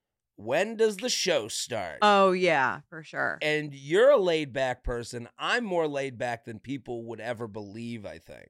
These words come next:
Speaker 2: Totally. Much more introverted. I mean, you're not really introverted, but you're much more, like,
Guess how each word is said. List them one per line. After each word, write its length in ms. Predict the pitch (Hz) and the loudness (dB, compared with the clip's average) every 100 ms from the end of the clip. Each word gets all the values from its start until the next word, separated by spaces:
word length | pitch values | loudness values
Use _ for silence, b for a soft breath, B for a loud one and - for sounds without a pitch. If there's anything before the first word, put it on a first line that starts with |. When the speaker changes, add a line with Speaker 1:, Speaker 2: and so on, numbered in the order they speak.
| - | 0
Speaker 2:
Totally. 400 | 190 196 156 135 | 4 4 4 2
Much 200 | 185 - | 0 2
more 140 | 277 | 0
introverted. 640 | - 185 180 151 143 135 - | 0 -2 -4 -2 -2 -4 -8
I 40 | - | -4
mean, 100 | 311 | -2
you're 100 | 370 | 0
not 120 | 427 | -2
really 180 | 349 - | -2 -4
introverted, 520 | 180 180 151 139 135 | -4 -2 -2 -4 -8
but 100 | - | -8
you're 100 | 165 | -6
much 220 | 185 - | -6 -6
more, 200 | 196 170 | -4 -4
like, 340 | 143 120 107 | -4 -10 -14